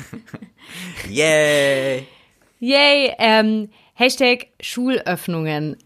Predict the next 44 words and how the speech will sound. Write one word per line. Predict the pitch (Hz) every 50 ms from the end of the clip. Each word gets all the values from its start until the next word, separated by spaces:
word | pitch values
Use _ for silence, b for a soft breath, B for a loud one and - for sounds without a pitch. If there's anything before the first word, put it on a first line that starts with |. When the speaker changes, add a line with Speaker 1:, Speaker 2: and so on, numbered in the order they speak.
| _ -
Speaker 2:
Also | - 185 185 185 170 180 190 185 180
es | - 180 180 -
gibt | - 214 190 - -
ja | 202 190 185 185 185
jetzt | - - 180 180 175 - - -
wieder | 208 196 202 190
die | 175 180 185
Diskussion, | 175 185 180 - - - 190 185 180 - 190 180 180 175 180 180 180 170 160 - -
ähm, | - 165 160 160 165 170 156
wie | 180 196 202
lange | 190 175 160 160 170 175 170
bleiben | 160 160 151 143 147 156 156 156 160 156 - - -
Schulen | - - - 240 254 254 262 247 226 190
und | 185 180
Kitas | - - - 254 240 240 214 208 -
noch | 214 220 -
geschlossen? | - 160 - - - 269 320 320 - - 285 269 269 269 262 262 - - - _
Und | - 226 226 233 226 226 - -
die | 233 262 277
sind | 262 370 392 392 370 -
ja | 311 285 277 277 277
bundesweit, | 269 254 262 269 277 302 302 285 - - - 233 226 226 233 240 240 240 233 233
ähm, | - - 202 214 214 214 214 220 220 220 214 208
bis | - 233 220 -
zum | - 233 220 208
vierzehnten | - - 220 214 - - 214 196 190 185 196 202
Februar | 185 - 208 208 208 - - 185 180 170
geschlossen. | 156 165 156 - - 175 185 214 - - 302 302 311 -
Und | - 175 180 180
jetzt | 190 185 180 -
hat, | - 175 170 165 - -
äh, | - - 151 165 160 156 -
in | 151 170 151
Baden-Württemberg | 160 151 156 160 160 170 156 147 185 220 220 277 262 247 220 226 226 226 226 226
der | - 202 185
zuständige | - - - 214 - - - 196 196 202 202 190 180 185 180
Ministerpräsident, | 180 180 180 185 185 - - 180 180 - - 180 160 160 170 156 165 170 170 175 -
wahrscheinlich, | - 160 160 - 165 156 160 165 160 160
ich | -
weiß | - 156 156 -
nicht, | 151 151 -
wie | - 147
der | 143 147 151
heißt, | 160 160 185 185 - B